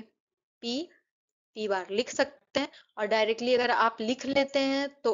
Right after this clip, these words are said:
अगर आपको वही आसान लगता है तो उस हिसाब से भी आप कर सकते हैं। यहाँ पे क्यू प्लस आर होगा, ठीक है। उसी तरीके से ये सारे के सारे सिंप्लीफाई होंगे, ठीक है।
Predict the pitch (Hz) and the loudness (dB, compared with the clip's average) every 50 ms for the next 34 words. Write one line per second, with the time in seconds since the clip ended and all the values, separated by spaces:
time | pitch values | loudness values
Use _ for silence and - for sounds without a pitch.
0 | - 214 202 202 202 196 190 190 - - 202 185 208 214 240 240 233 233 - 226 | 0 0 0 0 2 2 0 0 -2 -2 0 0 2 2 2 0 0 -2 -6 -6
1 | 214 214 208 208 - 233 233 - - - 202 - - 190 - 185 180 180 - - | -6 -6 -6 -6 -8 -8 -8 -6 -8 -10 -10 -12 -14 -12 -8 -8 -8 -8 -8 -8
2 | 190 175 190 175 175 170 - - 170 - - 170 - - - 180 180 185 185 185 | -8 -6 -6 -6 -8 -10 -12 -16 -16 -16 -16 -16 -14 -12 -12 -8 -4 -4 -4 0
3 | - 240 233 - - - 220 208 - 233 277 320 - - - _ _ _ _ _ | 0 0 0 0 -2 -4 -4 2 6 6 6 6 4 0 -12 _ _ _ _ _
4 | _ _ _ _ _ - - 202 196 202 202 190 175 165 - 170 170 - - 226 | _ _ _ _ _ 0 4 6 6 8 6 4 0 -4 -8 -14 -12 -10 -10 -6
5 | - 339 - - _ _ _ _ _ _ _ _ _ 226 220 - 233 - 220 226 | -4 -6 -6 -6 _ _ _ _ _ _ _ _ _ -6 -6 0 2 2 2 4
6 | 220 - 214 - 226 214 202 - - 185 180 175 180 180 - 180 175 180 180 180 | 2 2 2 2 2 2 2 0 0 -2 -2 -2 -4 -4 -6 -6 -6 -6 -6 -8
7 | - _ _ _ _ _ - - 349 339 339 - - 339 339 339 339 170 - - | -12 _ _ _ _ _ -16 -14 -12 -12 -12 -12 -12 -16 -16 -16 -20 -20 -12 -10
8 | - 233 339 349 | -8 -8 -8 -8